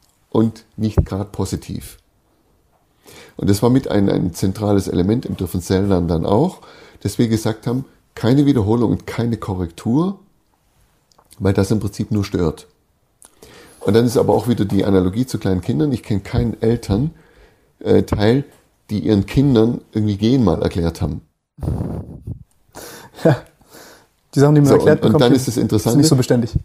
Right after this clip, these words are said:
Speaker 1: die Kinder lernen ja die ersten zwei Jahre, ohne dass sie irgendwie zuhören. Sie probieren's aus. Nur warum sie lernen, ist, weil sie viel Variation haben.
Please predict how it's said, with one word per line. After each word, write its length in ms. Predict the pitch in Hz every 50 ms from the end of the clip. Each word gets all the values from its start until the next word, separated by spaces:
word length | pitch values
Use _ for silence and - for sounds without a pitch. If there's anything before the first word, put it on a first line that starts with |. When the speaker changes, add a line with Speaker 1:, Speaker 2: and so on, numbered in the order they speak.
| _ _ -
Speaker 1:
die 80 | 113 101
Kinder 280 | - - 143 147 135
lernen 220 | 113 110 110 123 123
ja 60 | 117
die 140 | 113 110 113
ersten 200 | 113 104 - 107
zwei 220 | - - 98 95
Jahre, 380 | 95 95 98 107 123 139 160 156 -
ohne 340 | - 127 123 131 131 123 113
dass 160 | 104 104 92
sie 60 | - -
irgendwie 220 | 104 104 101 95
zuhören. 600 | - - 147 160 143 101 95 85 78 73 - - - _ _ _ _ _ _ _ _ _ _ _ _ _ _ _ _ _ _ _ _ _ _ _ _ _ _ _
Sie 100 | - -
probieren's 420 | - 104 101 98 113 113 107 101 -
aus. 460 | - 120 104 87 85 - - - _ _ _ _ _ _ _ _ _ - - - _ _ -
Nur 340 | 120 123 127 127 - - -
warum 360 | - 98 92 101 123 160 196 202
sie 160 | - - 113
lernen, 280 | 92 87 90 92 101 -
ist, 340 | - 160 165 - - - _ -
weil 140 | 110 101 -
sie 100 | - 101
viel 220 | - 120 104 101
Variation 580 | 95 90 82 82 82 - - 131 165 160 104 78
haben. 260 | 78 76 - -